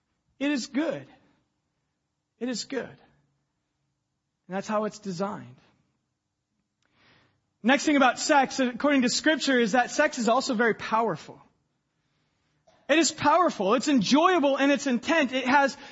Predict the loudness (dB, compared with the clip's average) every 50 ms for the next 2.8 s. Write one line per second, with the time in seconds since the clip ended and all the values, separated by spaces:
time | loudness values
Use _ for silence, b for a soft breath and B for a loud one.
0 | B B -2 -2 -2 -2 0 2 4 4 4 4 2 2 0 0 0 2 4 4
1 | 4 4 4 4 4 4 2 2 0 -2 -6 -10 -16 B B B B B 0 2
2 | 2 4 4 4 2 2 0 -2 -2 0 0 0 0 0 -2